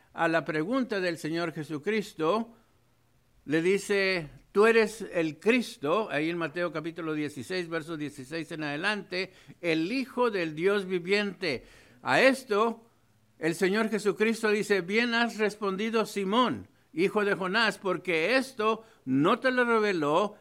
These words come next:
carne ni sangre, sino mi Padre que está en los cielos, por lo cual yo te digo que tú eres Pedro, y sobre esta roca edificaré mi iglesia, y las puertas del Hades no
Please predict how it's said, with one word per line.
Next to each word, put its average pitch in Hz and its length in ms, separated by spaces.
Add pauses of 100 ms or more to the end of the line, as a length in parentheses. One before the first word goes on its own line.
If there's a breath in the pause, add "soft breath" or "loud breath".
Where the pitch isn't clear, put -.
(140)
carne 226 460
ni 220 160
sangre, 208 480
sino 180 380
mi 170 180
Padre 214 500
que 175 80
está 190 480 (140 loud breath)
en 165 160
los 156 180
cielos, 214 420
por 180 140
lo 160 160
cual 170 200
yo 202 180
te 240 120
digo 185 380
que 156 160
tú 196 140
eres 220 200
Pedro, 180 540 (220 loud breath)
y 175 160
sobre 175 400
esta 240 280
roca 180 720
edificaré 175 920 (160 loud breath)
mi 214 360
iglesia, 214 760
y 170 140
las 160 240
puertas 214 680
del 160 220
Hades 226 640 (260 soft breath)
no 226 560